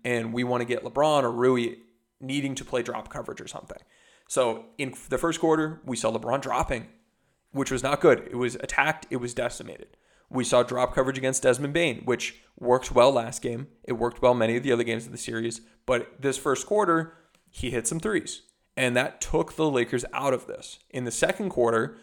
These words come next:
we saw them take a step forward with LeBron ball screens when he was the screener defender, and he started switching, and it worked better.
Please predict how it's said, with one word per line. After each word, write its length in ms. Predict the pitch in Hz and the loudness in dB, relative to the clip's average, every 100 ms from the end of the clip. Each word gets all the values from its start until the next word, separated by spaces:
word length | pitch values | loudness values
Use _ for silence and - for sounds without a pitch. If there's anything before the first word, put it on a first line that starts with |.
| - - | -20 -2
we 100 | 127 | 0
saw 160 | 120 123 | 6 6
them 140 | 117 | 6
take 180 | 123 117 | 0 -2
a 60 | |
step 320 | 113 139 156 - | 0 2 0 0
forward 420 | 151 139 147 143 | 2 4 2 0
with 160 | 127 | -2
LeBron 500 | 123 120 117 120 151 | 0 -2 2 4 4
ball 160 | 135 120 | 4 0
screens 680 | - - 117 110 113 - - - | -2 -4 -4 -4 -6 -10 -16 -16
when 200 | 123 123 | -8 -8
he 120 | 123 | -4
was 200 | 120 120 | -4 -2
the 80 | 117 | -4
screener 360 | 113 131 120 113 | -8 -6 -4 -4
defender, 480 | 110 120 113 113 - - - | -4 -2 -2 -4 -10 -18 -6
and 80 | 139 | -4
he 60 | |
started 280 | 127 139 160 | 0 2 2
switching, 300 | - - 120 | 0 0 0
and 80 | 113 | -2
it 80 | 110 | 0
worked 220 | 151 - | -2 -2
better. 300 | - - | -10 -10